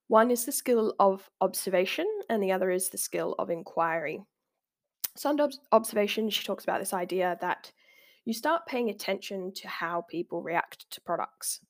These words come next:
That could include yourself, your friends, uh, the broader market. Just understanding how are people responding, um, and you can get this from reviews, you can get this from talking to people,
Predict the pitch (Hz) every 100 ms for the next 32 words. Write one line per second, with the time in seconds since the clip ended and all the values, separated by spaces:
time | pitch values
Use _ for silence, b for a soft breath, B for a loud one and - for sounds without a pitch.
0 | - 175 - _ - - 185 180 196 190
1 | 185 - 269 254 - - 180 - 202 196
2 | 202 202 196 - b b b - 185 190
3 | 233 220 185 156 165 - 175 - - -
4 | _ _ _ _ _ _ _ _ _ _
5 | - 262 - 254 247 - 196 190 190 -
6 | 208 226 220 - 208 - 196 190 196 180
7 | 175 - _ _ _ _ - - - -
8 | 143 160 165 151 190 285 - _ _ _
9 | _ - _ - 202 175 175 190 190 202
10 | 202 220 - 233 - - 202 165 160 160
11 | b b b 196 - 285 277 277 262 196
12 | - 185 - 170 - 220 - 262 262 247
13 | 233 233 226 233 214 - 208 208